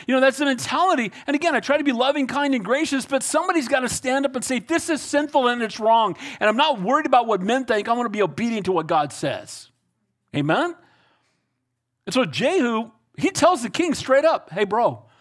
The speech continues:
what are you doing? You're, you're propping up people that hate God. You're, you're, you're, you're caring for them. You're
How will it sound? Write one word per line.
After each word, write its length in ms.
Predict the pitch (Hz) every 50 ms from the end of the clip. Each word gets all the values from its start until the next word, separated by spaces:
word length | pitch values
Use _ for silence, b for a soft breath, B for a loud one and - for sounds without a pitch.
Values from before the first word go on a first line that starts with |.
| b b b
what 140 | - 240 302
are 40 | 339
you 80 | 302
doing? 440 | 180 123 180 226 277 302 - - - _ _ _ _ _ _ _ _ _ _ _ _ _ _ -
You're, 160 | 220 226 - -
you're 120 | 233 220
propping 420 | - - 254 262 - - - 277
up 240 | 285 302 294 - -
people 280 | - 269 277 277 262 208
that 180 | 196 190 -
hate 440 | - - - - 285 294 294 277 247
God. 480 | - 247 285 302 277 196 156 139 - - _ _ _ _ _ _ _ _ _ _ _ _ _ _ _ _ _ _ _
You're, 160 | - 240 240 226
you're, 180 | 254 269 240 - - 190
you're, 200 | 247 233 208 _ _ 208
you're 180 | 208 190 165 _ _ _
caring 360 | - - 254 311 330 330 311 -
for 120 | 233 226
them. 220 | 214 196 175 170
You're 240 | 185 208 202 180 -